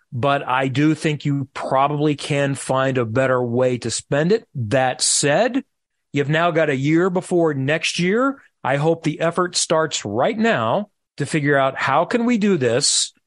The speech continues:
And, and it's not fair to say somebody can hold up a phone and we can <laughs> stream it that way. There's a standard of quality expected from Penske Entertainment. But is there a way to do it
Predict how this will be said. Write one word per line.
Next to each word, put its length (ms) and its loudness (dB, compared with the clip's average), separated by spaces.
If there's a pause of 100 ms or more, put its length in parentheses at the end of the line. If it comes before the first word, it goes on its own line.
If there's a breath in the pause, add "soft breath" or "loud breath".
(520)
And, 140 -2
and 160 0
it's 140 -2
not 180 0
fair 240 2
to 80 0
say 240 0
somebody 320 -2
can 140 -2
hold 200 0
up 120 0
a 80 -4
phone 440 0
and 120 0
we 80 -2
can 120 -4
<laughs> 80 -2
stream 220 -2
it 140 -2
that 240 0
way. 180 -2
There's 220 0
a 60 0
standard 460 2
of 100 -4
quality 520 0 (240 loud breath)
expected 560 -2
from 340 -4
Penske 380 0
Entertainment. 580 -2 (380 loud breath)
But 340 0
is 180 0
there 140 4
a 80 2
way 240 4
to 100 2
do 300 2
it 220 0